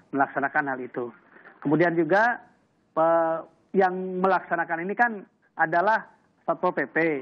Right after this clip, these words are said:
kemudian juga dibantu oleh kepolisian dan tentara.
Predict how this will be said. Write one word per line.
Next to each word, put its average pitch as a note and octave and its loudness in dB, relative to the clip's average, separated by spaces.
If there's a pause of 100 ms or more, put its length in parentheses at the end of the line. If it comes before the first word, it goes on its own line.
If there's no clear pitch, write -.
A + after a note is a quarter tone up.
(500)
kemudian D#3+ 0
juga F#3+ 2
dibantu G3 -2
oleh E3 -2
kepolisian D#3 0
dan E3+ -2
tentara. C3+ -6